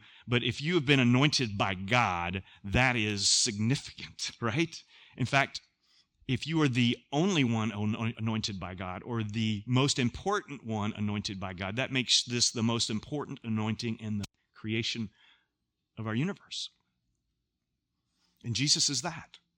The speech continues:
the one and only Son of God, the actual Son of God, full of humanity and yet full of divinity. Okay? It's about Jesus. That's why we sing about Jesus.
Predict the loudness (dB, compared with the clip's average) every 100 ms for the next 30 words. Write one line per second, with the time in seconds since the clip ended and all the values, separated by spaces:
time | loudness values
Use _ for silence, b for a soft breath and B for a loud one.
0 | -6 -2 2 2 4 4 4 4 2 0
1 | 0 -2 -6 -8 -8 -8 -4 -4 -4 -6
2 | -2 -2 0 -2 0 -2 -2 -4 -4 -4
3 | -4 B B -8 -2 2 2 2 -2 -4
4 | -2 -4 -6 -8 -6 -4 -6 -4 -6 -8
5 | -12 -18 _ _ _ _ _ _ _ _
6 | _ _ _ _ _ _ _ _ _ _
7 | _ _ _ -18 -12 -10 -10 -14 -8 -4
8 | -4 -4 -4 -4 -6 -8 -8 -10 -10 -8
9 | -6 -6 -2 0 0 0 -6 -10 -12 -14
10 | -12 -12 -10 -14